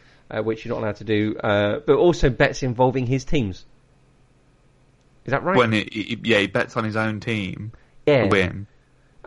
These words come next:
Speaker 2: and then that he loses anyway because he didn't play very well.
Speaker 1: Two things I got from this.
Speaker 2: Sort of
Speaker 1: First,
Speaker 2: defeats the point.
Speaker 1: t-, yeah, two things I got from this. First of all, um,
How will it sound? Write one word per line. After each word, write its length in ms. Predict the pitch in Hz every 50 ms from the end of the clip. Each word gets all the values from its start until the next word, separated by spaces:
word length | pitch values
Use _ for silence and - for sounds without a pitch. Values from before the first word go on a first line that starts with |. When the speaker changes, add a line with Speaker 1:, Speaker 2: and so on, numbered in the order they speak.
| - -
Speaker 2:
and 160 | 110 107 104
then 300 | 101 98 98 98 95 - - _ - - -
that 140 | - 110 - -
he 120 | 104 101
loses 760 | 101 104 101 98 98 92 98 98 95 92 92 95 95 95 95 - _ - _ - 104
anyway 360 | 98 95 95 90 90 87 90
because 280 | 87 92 90 98 92 92
he 180 | 95 95 90 - _ _
didn't 180 | - 92 87 -
play 160 | 101 95 92
very 280 | 90 90 85 82 80 85
well. 240 | 87 87 90 107 - - _ _ _ - -
Speaker 1:
Two 180 | - - 311 277
things 260 | - 247 190 156 151
I 100 | 156 151
got 180 | 143 131 110
from 160 | - 123 110 98
this. 120 | 95 -
Speaker 2:
Sort 120 | - -
of 60 | 202 208
Speaker 1:
First, 100 | - -
Speaker 2:
defeats 180 | 104 85 -
the 80 | - 85
point. 340 | - 107 98 92 90 90 - _ _ _ _ - - -
Speaker 1:
t-, 120 | - - - - -
yeah, 420 | 175 185 202 202 196 147 131 117
two 200 | 113 - 254 262
things 240 | 226 - 226 185 156
I 60 | 175 170
got 100 | 156 -
from 60 | -
this. 100 | 131 123
First 280 | - - 196 208 202 -
of 80 | 170 160
all, 280 | 165 147 135 131 - - _ _
um, 580 | - - 135 127 127 127 123 123 127 123 117